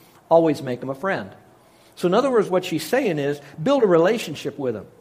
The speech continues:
In fact, there was a book written about fifteen, twenty years, maybe longer ago than that. It confronted those people that would go door to door and give the gospel, go door to door,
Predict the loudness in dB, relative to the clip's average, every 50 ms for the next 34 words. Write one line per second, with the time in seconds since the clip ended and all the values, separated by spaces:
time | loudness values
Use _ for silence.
0 | _ _ _ _ -20 -12 -2 0 0 2 6 6 6 6 6 4 4 4 4 4
1 | 4 2 2 2 4 4 4 4 4 0 0 0 0 2 4 4 4 4 4 2
2 | 0 0 0 -2 -2 -2 -4 -4 -2 -2 -2 0 -2 -2 0 0 0 0 2 2
3 | 2 2 2 2 0 0 2 2 2 2 2 0 2 2 2 2 0 0 0 -2
4 | 0 0 -2 -4 -4 -2 0 0 0 2 0 0 2 2 0 0 0 -2 -4 -2
5 | -2 0 0 0 0 0 0 4 4 4 4 4 2 4 4 4 4 4 4 4
6 | 4 2 0 -2 -2 0 2 2 2 2 2 0 -2 -2 0 0 0 0 -2 -6
7 | -6 -8